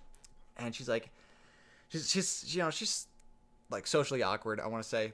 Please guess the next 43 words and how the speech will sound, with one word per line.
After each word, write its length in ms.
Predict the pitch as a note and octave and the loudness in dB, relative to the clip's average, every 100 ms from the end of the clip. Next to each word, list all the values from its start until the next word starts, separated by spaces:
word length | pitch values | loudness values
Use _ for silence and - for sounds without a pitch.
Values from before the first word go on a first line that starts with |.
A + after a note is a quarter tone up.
| - | -4
But 220 | A#2+ A2+ | 0 0
I 20 | - | 0
remember 220 | C3+ C#3 | -4 -4
she 340 | - A2+ G#2 - _ _ - - _ _ _ _ - | -6 -6 -8 -14 _ _ -20 -20 _ _ _ _ -12
sent 220 | - B2+ | -4 -2
me 80 | C3+ | 0
a 40 | A2+ | -2
text 580 | - A2 - - - - - - | 2 2 0 -8 -10 -16 -20 -4
'cause 200 | A#2+ A2 | -4 0
we 80 | B2+ | 0
had 40 | |
to, 60 | A#2 | 2
like, 160 | A2 | 2
give 120 | B2 A#2 | 2 0
our 100 | G#2 | 0
phone 200 | A#2 G#2+ | -2 -2
numbers 440 | G2+ G2 G2 - | -4 -6 -6 -10
to 180 | - G#2+ | -4 -4
everyone. 360 | G#2+ G#2 G2+ G2 - - - - - - - - _ - - | -2 -4 -6 -10 -16 -20 -20 -20 -20 -20 -20 -20 _ -10 -2
And 240 | C3 B2 | -2 0
she, 460 | - C3 B2+ B2 - | -2 0 2 2 0
like, 260 | A#2+ A#2+ | -2 0
wanted 220 | C3+ C3+ | 2 2
to 60 | A#2 | 2
hang 180 | B2+ A#2 | 0 2
out 320 | G#2+ G#2 - - A#2 | 4 2 0 -6 0
after 320 | A#2 - G#2+ | 0 0 0
work. 360 | G#2 G#2+ A2 - _ _ _ _ _ - - _ _ - _ _ - | 2 0 -2 -8 _ _ _ _ _ -20 -20 _ _ -20 _ _ -6
And 380 | A#2+ A2+ A2 - | -2 0 -2 -6
she, 160 | A2+ - | -6 0
it 60 | B2+ | 0
was 160 | A2+ | 2
like, 240 | A#2 G#2 - - | 0 0 -6 -2
um, 300 | C3 C3 D3 - | 2 4 4 4
"I 80 | D3+ | 6
don't 180 | E3 E3 | 6 6
know 140 | D#3 | 4
how 140 | D#3 D3 | 4 6
to, 60 | |
like, 160 | C#3 A#2+ | 4 2
say 220 | - C3+ | 2 2
this, 320 | C#3 C#3 C#3 - | 4 0 -2 -4
but, 560 | A#2+ A2+ A2+ - - | 0 2 2 -2 -10